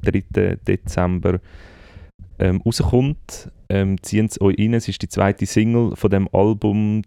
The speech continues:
Die erste Single ist «In der Straße» gsi mit dem Phänomen zusammen. Zwei absolut phänomenal wunderbare Songs. Ähm, der eine besser wie der andere. Ich freue mich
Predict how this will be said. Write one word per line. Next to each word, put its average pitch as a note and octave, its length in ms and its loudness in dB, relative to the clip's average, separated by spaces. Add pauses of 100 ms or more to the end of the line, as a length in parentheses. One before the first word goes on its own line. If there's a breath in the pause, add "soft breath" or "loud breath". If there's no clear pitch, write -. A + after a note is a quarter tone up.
Die F#2+ 140 0
erste F#2+ 540 2
Single G2 420 2
ist F#2 340 -2
«In - 80 0
der F#2+ 140 2
Straße» - 540 0
gsi F#2+ 420 -2
mit F#2 160 0 (100)
dem F#2 220 0
Phänomen G#2 500 0
zusammen. G2 320 0 (420 loud breath)
Zwei F#2+ 460 4 (180)
absolut A2 920 2
phänomenal G2+ 760 2 (120)
wunderbare G2 580 2
Songs. G2 580 0 (160)
Ähm, F#2 460 0
der - 140 -2
eine F#2+ 180 2 (100)
besser - 300 -4
wie F#2+ 80 2
der - 160 -4
andere. G2 360 0
Ich F2+ 80 -2
freue G#2+ 240 4
mich G#2+ 100 -2